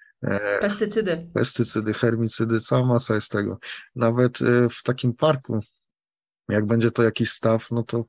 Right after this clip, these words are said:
Speaker 1: pryskają nieraz na trawy, na jakieś komary, na jakieś tym podobne rzeczy, tak? No i gdzieś to do tej wody często się dostaje, także no, warto mieć porządny filtr, który nam to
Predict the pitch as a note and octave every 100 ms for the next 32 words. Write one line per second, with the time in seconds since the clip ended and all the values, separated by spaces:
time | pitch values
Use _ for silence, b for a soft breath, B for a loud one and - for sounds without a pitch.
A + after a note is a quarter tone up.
0 | _ C3 B2 - C3 A#2 A2+ A2 G2+ A2+
1 | G#2 A#2 A2+ A2+ A2 A2+ A2+ A2 G#2+ -
2 | - - A#2 A2+ A2 A2+ A#2 B B B
3 | B B - - A2+ A2+ A#2 - A#2 A#2+
4 | A#2 A2+ A#2 A2+ A2 G#2+ - B2+ C3 _
5 | _ - A2 A#2+ - - A#2+ A#2+ B2 A#2+
6 | A#2+ A#2 B2 - B2+ B2 B2 B2 A#2+ B2
7 | B2+ - B2+ - B2 B2+ B2+ B2 C3 A#2
8 | G#2 G#2 G#2 A2 - _ B B B B
9 | B _ _ _ _ _ B2 B2 B2 -
10 | C3 C#3 D3+ C3+ C#3 C3+ - B2 B2 B2
11 | B2 B2+ B2 B2 - - - A#2+ A#2+ A#2
12 | A2+ - A2 A2